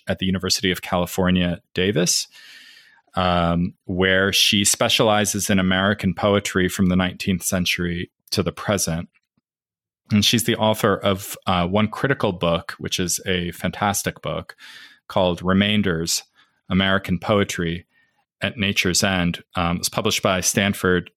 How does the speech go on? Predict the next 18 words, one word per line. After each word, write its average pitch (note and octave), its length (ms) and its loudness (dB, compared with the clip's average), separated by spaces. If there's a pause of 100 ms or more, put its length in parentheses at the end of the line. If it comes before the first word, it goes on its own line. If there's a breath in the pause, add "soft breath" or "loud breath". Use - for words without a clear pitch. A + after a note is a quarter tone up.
(100)
University F2+ 440 0
Press - 340 -2
in F#2 60 -2
the E2+ 60 0
Post - 240 0
forty-five F2+ 760 0 (140)
series E2 520 0
that - 180 -8
they, E2 380 -2 (120)
um, D#2+ 420 -2
that - 120 -4
they E2+ 100 -2
run E2+ 320 2
in, F2 160 -2 (100)
in F2 180 -2
twenty F2 400 0
eighteen. F2 640 0 (800 loud breath)
Um, F2+ 420 0